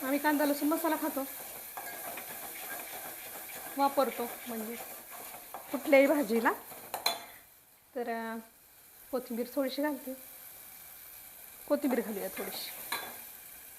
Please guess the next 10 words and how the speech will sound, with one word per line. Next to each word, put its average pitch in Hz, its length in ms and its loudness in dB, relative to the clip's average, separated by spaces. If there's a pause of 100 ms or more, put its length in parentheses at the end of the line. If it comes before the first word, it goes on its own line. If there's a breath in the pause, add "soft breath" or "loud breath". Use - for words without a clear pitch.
(920)
काश्मीरी 247 380 0
चिली 262 120 0
पावडर 277 320 6
आहे 320 240 4
ती - 380 -2
थोडीशी 262 340 6
घालते, 277 260 2 (1000)
थोडीशी 233 240 0
आपण 247 160 0
सुकी, 277 420 -4